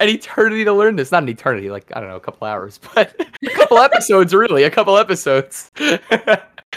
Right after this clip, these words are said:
But I'm like, "This, it just pulled out of nowhere." Same problem I, I've had with, like, Demon Slayer, which, uh, we'll get into in a bit too, but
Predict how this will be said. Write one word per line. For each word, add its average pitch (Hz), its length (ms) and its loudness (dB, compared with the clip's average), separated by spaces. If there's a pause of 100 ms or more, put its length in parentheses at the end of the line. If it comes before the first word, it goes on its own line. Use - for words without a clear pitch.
(360)
But 247 100 -6
I'm 233 60 0
like, 233 140 -2 (140)
"This, 254 360 -14
it 175 240 -10
just - 200 -20 (360)
pulled 208 240 2
out 190 100 4
of 202 60 -6
nowhere." 147 380 -2 (480)
Same 240 260 -2
problem 220 280 4
I, 180 140 4
I've 156 260 -2 (100)
had 143 260 -2
with, 143 140 -2
like, 123 160 -4
Demon 131 260 -8
Slayer, 104 360 -8
which, 104 160 -10
uh, 110 340 -8
we'll 113 180 -8
get 110 180 -4
into 110 220 -8
in 104 60 -4
a 101 40 -10
bit 101 220 -8
too, 92 400 -8
but 98 280 -12